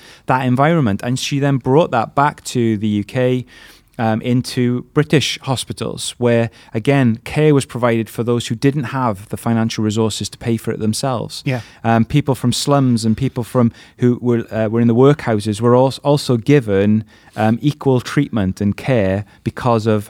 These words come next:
Speaker 1: her pioneering work. And,
Speaker 2: Wow.
Speaker 1: um, her, e-, in fact, her example inspired, uh,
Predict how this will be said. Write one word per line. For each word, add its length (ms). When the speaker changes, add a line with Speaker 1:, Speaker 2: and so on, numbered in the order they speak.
Speaker 1:
her 120
pioneering 600
work. 340
And, 180
Speaker 2:
Wow. 280
Speaker 1:
um, 320
her, 240
e-, 180
in 120
fact, 340
her 260
example 840
inspired, 920
uh, 260